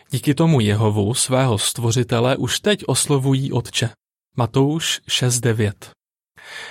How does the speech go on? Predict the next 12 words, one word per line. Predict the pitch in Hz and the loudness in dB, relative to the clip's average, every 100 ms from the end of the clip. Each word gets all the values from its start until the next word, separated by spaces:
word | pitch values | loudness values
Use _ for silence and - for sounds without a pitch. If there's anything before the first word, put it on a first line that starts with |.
| - _ - | -20 _ -2
I | 117 | -2
vzkříšení | - - 202 - 269 262 190 | -2 -2 -2 0 -2 0 2
lidé | 131 120 101 | 2 2 2
dostanou | 104 - 156 185 170 | 0 -2 0 0 0
příležitost | - 147 156 160 175 185 139 | -2 0 2 0 0 0 2
dozvědět | 127 113 113 107 107 - | 0 0 0 2 0 0
se, | 117 | -2
co | 110 147 | 0 0
od | 196 | 0
nich | 196 202 - | 0 -4 0
Jehova | 139 156 160 151 | 2 2 2 0
očekává. | 147 175 165 123 107 104 98 | -2 -2 0 0 2 0 -2